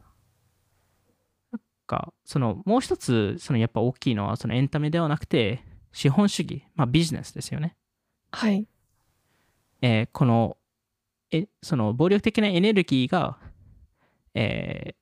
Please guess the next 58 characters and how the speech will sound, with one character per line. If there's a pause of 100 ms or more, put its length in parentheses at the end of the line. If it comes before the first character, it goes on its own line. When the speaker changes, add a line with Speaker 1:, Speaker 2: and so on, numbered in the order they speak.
(360)
Speaker 2:
ど
こ
に
行
っ
て
る
か
と
い
う
と、
ビ
ジ
ネ
ス
に
行
っ
て
る
っ
て
い
う
話
で、
ま
あ、
い
わ
ゆ
る
こ
の、 (500)
え
ー、
ま
あ、
そ
の
栄
光
と
か、 (360)
え
ー、
支
配
と
か、
支
配
力 (360)
の、
え
っ (120)
と、